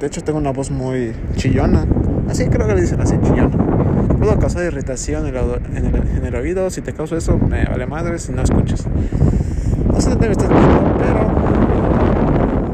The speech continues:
¿te gusta un podcast sentido como este? Que no sé, a lo mejor tuvo motivo para ti escucharlo o nada. Pues es por algo, ¿no? Suena estúpido, pero siento que es por algo. Así que,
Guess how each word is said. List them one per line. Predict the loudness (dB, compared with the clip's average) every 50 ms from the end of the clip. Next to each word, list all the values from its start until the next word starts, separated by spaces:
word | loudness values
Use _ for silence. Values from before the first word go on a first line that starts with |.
| -4 -4 -2 -2 -2 -4 -4 -4 -4 -6 -6 -2 -2 0 0
¿te | 0 0
gusta | 0 0 0 0
un | -2 -2
podcast | -2 -4 -4 -6 -8 -10 -10 -10 -12 -10
sentido | -10 -12 -10 -10 -10 -10 -8 -8 -10 -10
como | -10 -10 -8 -8 -6
este? | -6 -6 -6 -6 -6 -6 -6
Que | -6 -8 -8
no | -8 -10 -8
sé, | -6 -4 -4 -4 -2 -4 -4 -4 -4 -2 -2 -2 -2 -2 -2 -2
a | -2 -2
lo |
mejor | -2 -2 -4 -4
tuvo | -2 -2 -2 -2
motivo | -2 -4 -4 -2 -2
para | 0 0 2 2 2 2 0 0
ti | 0 0 0 -2 -2
escucharlo | -2 -4 -4 -6 -6 -4 -4 -2 -2 0 0
o | 0 0 -2 -2 -2
nada. | 0 -2 0 0 0 0 0 0 0 0 0 -2 -2 -2 -2 0 2 2 2 4 4 2 2 2 2
Pues | 0 0 0 0 -2 -2 -2 -2 -2 -2 -2 -2 -2 -2
es | -2
por | -2 -2 -2 -2
algo, | -2 -2 -2 -2 -2
¿no? | -2 -2 -2 -2
Suena | -2 -2 -2 -2 0
estúpido, | 0 0 2 2 2 2 2 0 0 0 0 0
pero | 2 0 0 0 -2 -4
siento | -6 -6 -8 -6 -6
que | -6
es | -6 -6
por | -6 -4 -4
algo. | -4 -4 -2 -4 -4 -4 -4 -4 -6
Así | -4 -6 -4 -4
que, | -4 -2 -2 -2 0 0